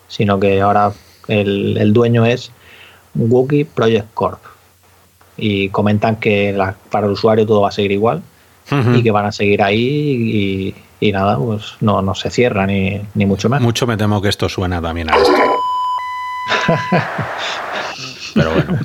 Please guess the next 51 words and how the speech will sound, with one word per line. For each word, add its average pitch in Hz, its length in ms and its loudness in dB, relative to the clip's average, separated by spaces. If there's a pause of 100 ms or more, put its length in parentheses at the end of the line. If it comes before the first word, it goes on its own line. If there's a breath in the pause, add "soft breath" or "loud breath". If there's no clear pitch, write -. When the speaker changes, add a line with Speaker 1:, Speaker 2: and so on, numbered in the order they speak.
Speaker 2:
no, 87 180 -10
ojalá 90 340 -4
que 82 100 -4
no, 80 180 -6 (180)
ojalá 92 380 0
que 82 100 -4
no. 85 140 -4 (580 loud breath)
A 107 80 -2
mí 107 100 0
me 104 100 0
da 92 100 0
mucha 92 240 -2
penilla, 85 240 -2
porque 82 140 -4
le 90 80 -4
tengo 92 100 -2
mucho 90 340 -2
cariño 78 360 -4
a, 80 260 -4 (500 loud breath)
a 80 120 -2
Sansar 82 520 -4 (220)
y, 85 800 -4
y 85 60 -6
me 87 160 -4
sorprende. 82 760 -4 (580)
Jo, 101 160 -4
es 107 60 -8
que - 80 -4
es - 100 0
una 180 120 -2
pena, 107 260 -6
de 87 60 -12
verdad, 90 180 -10
que - 80 -10
estas - 180 -12
cosas - 280 -8
no, 92 320 -6 (520 loud breath)
no 87 140 -2
tiren 87 180 -2
más. 95 220 -2
Es 98 60 -4
verdad 104 140 0
que 104 60 0
estaba 101 240 -4
optimizado 98 440 -2
todavía 95 280 -4
como 90 240 -6
el, 92 400 -6
como 95 180 -6
el 95 80 -6
culillo, 120 380 -4